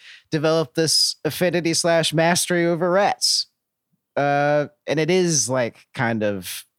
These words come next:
having to do with her dead father. I mean, like, yeah, the movie sets these th-, like, sets these things up beautifully, and it doesn't feel cheesy. Despite me, like, despite me saying it and it sounding, like, cheesy in a vacuum, or, like, if you writing it out and having it be cheesy on paper, it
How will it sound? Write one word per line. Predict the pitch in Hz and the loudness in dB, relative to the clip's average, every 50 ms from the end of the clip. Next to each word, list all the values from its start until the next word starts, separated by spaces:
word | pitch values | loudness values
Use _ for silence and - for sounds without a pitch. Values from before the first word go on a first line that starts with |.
| _ - | _ -8
having | 120 117 120 110 104 110 110 101 | -4 -2 -2 -2 -2 -2 -4 -4
to | - 117 | -6 -8
do | 87 - 104 101 101 98 | -8 -6 -6 -4 -4 -4
with | 98 101 95 - | -4 -4 -6 -6
her | - 104 92 | -6 -6 -6
dead | 90 98 87 80 - | -6 -6 -6 -8 -6
father. | - 98 78 64 - - - - - - _ _ _ _ - - - - - - _ _ _ _ _ _ _ _ _ _ _ _ - 165 | -6 -4 -4 -4 -4 -8 -10 -12 -16 -20 _ _ _ _ -16 -14 -12 -12 -12 -16 _ _ _ _ _ _ _ _ _ _ _ _ -2 0
I | |
mean, | 214 262 269 | 2 2 2
like, | 254 247 196 | 2 2 2
yeah, | 233 247 196 151 | 2 2 2 2
the | 143 170 | 0 0
movie | 196 233 220 226 214 | 0 0 0 0 0
sets | 160 - - - 180 175 175 - - | 0 0 0 0 0 0 0 -2 -4
these | 139 151 160 160 139 - - | -2 -2 -2 -2 -2 -4 -6
th-, | 151 - 107 - | -8 -10 -6 -4
like, | 147 135 127 | -4 -4 -2
sets | - - 156 151 139 - | -2 -2 -2 -2 -4 -4
these | 143 143 135 - | -4 -4 -4 -2
things | 147 135 127 120 113 110 | -2 -4 -4 -4 -4 -4
up | 127 120 117 110 - _ | -2 -2 -4 -4 -8 _
beautifully, | 110 123 127 131 135 117 - 135 139 131 | -8 -6 -4 -4 -4 -4 -4 -4 -2 -2
and | 117 117 | -2 -4
it | 95 | -4
doesn't | 127 127 120 135 - - | -4 -4 -4 -6 -8 -10
feel | - - - - - 131 139 135 135 131 127 120 117 | -12 -16 -16 -14 -10 -6 -4 -2 0 0 -2 -2 -4
cheesy. | - - - - 135 127 131 117 - 123 120 110 104 104 104 101 _ _ _ _ _ _ _ _ _ _ _ _ _ _ _ _ _ - | -4 -4 -4 -4 -4 -4 -6 -6 -6 -6 -8 -8 -8 -10 -12 -14 _ _ _ _ _ _ _ _ _ _ _ _ _ _ _ _ _ -6
Despite | - 156 - - - - 180 185 185 147 | -4 -2 -2 -2 2 2 2 2 2 0
me, | 160 160 165 160 156 151 139 135 - - | 0 -2 0 0 0 0 0 -2 -4 -2
like, | 143 147 135 127 127 - _ _ | -2 -2 0 -2 -2 -6 _ _
despite | 104 175 175 - - - 202 233 240 - - | -8 -4 -4 -2 0 2 2 2 2 0 -2
me | 170 185 185 | -2 0 0
saying | - - - 170 160 165 165 151 | 2 2 2 4 2 2 2 2
it | 147 | 0
and | 147 139 139 | 0 0 -2
it | 139 - | -2 -2
sounding, | - - 147 131 143 139 139 135 123 | 0 0 2 2 2 0 -2 -2 -2
like, | 127 123 117 | -2 -4 -2
cheesy | - - 143 135 120 123 123 | -2 -2 -2 -2 -2 -2 -4
in | 113 | -4
a | 110 | -2
vacuum, | 98 117 117 113 - - 120 117 113 | -2 -2 -2 -2 -4 -4 -6 -4 -4
or, | 113 110 | -4 -4
like, | 107 107 107 98 | -2 -4 -4 -6
if | 104 104 | -6 -8
you | 120 107 | -6 -4
writing | 110 113 113 104 101 104 | -4 -4 -4 -4 -4 -4
it | |
out | 95 98 | -4 -6
and | 98 90 | -6 -6
having | 101 120 - - 101 - | -6 -8 -8 -8 -10 -12
it | 110 - | -12 -12
be | 104 | -10
cheesy | 82 - - 117 104 104 104 104 | -8 -8 -6 -6 -6 -6 -6 -6
on | 92 90 | -6 -4
paper, | - 110 107 107 - 98 | -4 -4 -4 -4 -4 -4
it | - - 196 202 | -4 -4 -4 -4